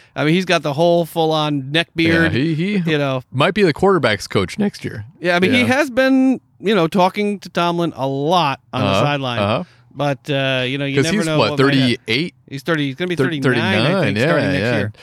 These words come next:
Speaker 2: And he's taken way more hits, uh, in his career than Tom Brady has. And I know Tom Brady's a little bit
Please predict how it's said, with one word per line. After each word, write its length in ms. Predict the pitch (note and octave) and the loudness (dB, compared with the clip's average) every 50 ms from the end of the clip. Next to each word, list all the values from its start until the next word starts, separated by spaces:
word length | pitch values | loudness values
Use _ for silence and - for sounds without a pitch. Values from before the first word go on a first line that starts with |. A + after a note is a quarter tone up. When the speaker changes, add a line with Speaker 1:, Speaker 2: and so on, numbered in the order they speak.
| - - - | -16 -8 -4
Speaker 2:
And 120 | C#3 D3 | -2 0
he's 100 | E3+ E3 | 0 2
taken 640 | - G3+ F3+ - F3+ D#3+ D3 C#3 C3+ B2+ B2+ B2+ C3+ | 2 2 2 2 0 -2 -2 -2 -2 -2 -2 0 0
way 320 | C#3 D3+ D#3 D#3 D#3+ D#3+ D#3 | 2 2 2 2 2 2 2
more 280 | D3+ D3 C#3+ C#3 C3 | 2 2 2 2 2
hits, 520 | B2+ C#3 C#3+ C3 A2+ F#2+ - - - - - | 2 2 2 2 2 2 -2 -6 -6 -2 0
uh, 240 | A#2+ A2 G2+ G2+ G2+ G#2+ | 2 4 4 4 2 2
in 80 | A2+ | 0
his 140 | A2+ G2+ - | -2 -4 -4
career 320 | - - B2+ A#2+ A2 G#2+ | -2 0 2 2 2 2
than 180 | G2 G2+ G2 F#2+ | 0 0 -2 -2
Tom 260 | F2 - A#2 A2 G#2 | -2 -2 0 0 2
Brady 280 | G2+ G#2+ A2 A#2 A2+ G2 | 2 2 2 2 2 0
has. 320 | G2 F#2+ F#2+ F#2 F#2 F#2+ | 0 0 0 0 -2 -2
And 80 | G2+ G2+ | -2 -4
I 40 | G#2 | -2
know 100 | G#2+ G#2 | -4 -4
Tom 160 | - A#2+ A2 | -2 -2 0
Brady's 180 | A2 A2 G#2+ G2+ | 0 0 0 0
a 40 | A2+ | 0
little 100 | G#2+ G#2 | 0 0
bit 100 | G#2+ | -2